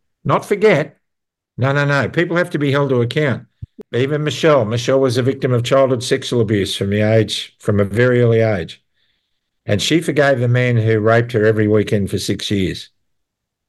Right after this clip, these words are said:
But I've been with her when she's prayed to God to hope that she sees him when she gets to heaven. That's what real grace is all about. And the truth is, I reckon, if we can't get to a point where we can do that,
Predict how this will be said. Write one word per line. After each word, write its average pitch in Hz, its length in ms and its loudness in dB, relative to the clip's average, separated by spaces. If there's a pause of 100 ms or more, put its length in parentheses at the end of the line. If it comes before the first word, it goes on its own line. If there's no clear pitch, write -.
But 117 120 2
I've 131 300 2
been 147 380 0
with 135 180 0
her 123 220 2
when 113 160 0
she's 110 260 -4
prayed 113 360 0
to 104 100 -4
God 98 440 2 (640)
to - 80 -6
hope 135 300 -2
that 113 140 -4
she 110 180 -4
sees 117 380 0
him 104 100 -2
when 104 140 -2
she 104 180 -4
gets 95 260 -2
to 95 100 -2
heaven. 87 300 -4 (460)
That's 147 340 -2
what 139 220 -2
real 135 260 4
grace 113 380 0
is 95 100 0
all 104 200 4
about. 98 400 2
And 123 120 2
the 139 80 2
truth 220 360 -2
is, 170 200 2
I 131 80 4
reckon, 127 520 2
if 127 200 -4
we 190 180 4
can't 202 380 -2
get 156 180 -2
to 123 140 2
a 113 60 2
point 110 340 0
where 101 120 0
we 98 120 2
can 95 200 -6
do 104 240 0
that, 92 220 -2